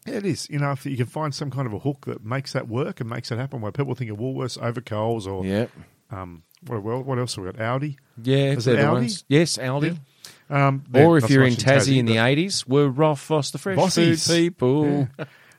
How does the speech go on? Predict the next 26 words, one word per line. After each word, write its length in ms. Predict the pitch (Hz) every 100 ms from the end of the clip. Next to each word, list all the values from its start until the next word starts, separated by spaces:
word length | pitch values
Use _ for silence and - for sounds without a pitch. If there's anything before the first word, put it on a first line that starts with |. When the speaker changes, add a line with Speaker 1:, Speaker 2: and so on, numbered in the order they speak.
| -
Speaker 1:
Um, 280 | 156 156 143
or 140 | 175
even 140 | 202 196
your 140 | 175
I 100 | 185
G 120 | 156
As, 360 | 156 208 113 110
your 160 | 113 113
independent 500 | 143 147 147 147 139
supermarkets. 480 | 151 - 95 92
You 100 | 156
want 140 | 165 147
people 180 | 147 131
thinking 200 | 139 113
of 80 |
Woolworths. 260 | 123 131 -
Speaker 2:
Support 380 | - - 101 92
Speaker 1:
So 40 |
they 60 | 90
Speaker 2:
local. 40 | 131
Speaker 1:
come 140 | 147
up 60 | 120
with 80 | 120
a 40 |
great 280 | 117 139 113
thing. 240 | 135 95